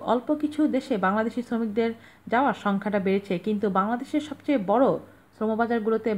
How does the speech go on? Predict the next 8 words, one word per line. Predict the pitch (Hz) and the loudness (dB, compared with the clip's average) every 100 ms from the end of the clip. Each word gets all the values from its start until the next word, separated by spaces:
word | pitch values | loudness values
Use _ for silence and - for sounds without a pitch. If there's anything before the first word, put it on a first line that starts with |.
| 190 | 0
বাংলাদেশিদের | 196 214 247 226 220 | 0 -2 -2 -2 -2
চাহিদা | 208 208 208 | -2 -2 -2
কমতে | 202 240 247 | -2 -2 -2
শুরু | 240 196 190 | -2 0 0
করেছে। | 185 180 190 170 160 - _ - - - | 0 -2 -2 -4 -4 -14 _ -20 -10 -4
আর | 202 202 | -2 0
তাই | 214 | 0
দ্রুত | 185 254 | 0 0